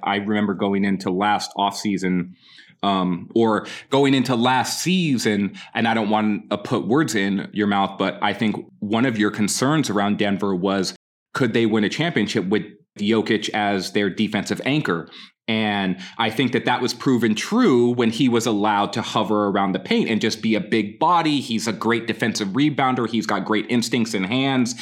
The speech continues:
He can do things around the basket that I think probably exceeded what our expectations were for him at that level. But where I think he's still going to have issues is playing on what Zach Lowe likes to refer to as the yo-yo,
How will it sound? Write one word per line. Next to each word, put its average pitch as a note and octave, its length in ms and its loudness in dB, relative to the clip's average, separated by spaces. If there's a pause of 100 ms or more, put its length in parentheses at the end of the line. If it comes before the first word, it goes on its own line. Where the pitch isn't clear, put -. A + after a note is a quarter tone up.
(160)
He D3 160 0
can B2+ 300 0
do G#3+ 180 4
things C#3 320 2
around B2+ 320 2
the G#2 60 0
basket B2+ 560 0
that A2 260 -4 (120)
I A#2 120 0
think A2+ 240 0
probably B2+ 540 0
exceeded C#3 640 0
what A#2+ 100 2
our A#2 160 0
expectations A2+ 840 -2
were G2+ 220 0
for G#2 420 0
him G2+ 380 0 (180)
at G#2 200 -2
that G#2 240 -2
level. A#2 420 2 (160)
But A#2+ 460 -2 (180)
where B2+ 240 2
I B2+ 80 2
think A#2 220 0
he's B2 200 0
still B2+ 220 2
going A#2+ 240 2
to A#2 80 0
have A2+ 340 -2
issues A2+ 600 2
is A2 560 0 (600)
playing C#3 300 2
on A#2+ 200 2
what A#2+ 220 0
Zach A#2 300 0
Lowe A#2+ 320 2
likes A2+ 320 0
to A2+ 80 -4
refer G#2+ 380 0
to G#2+ 200 0
as G#2+ 160 -2
the A2+ 100 0
yo-yo, A2 600 2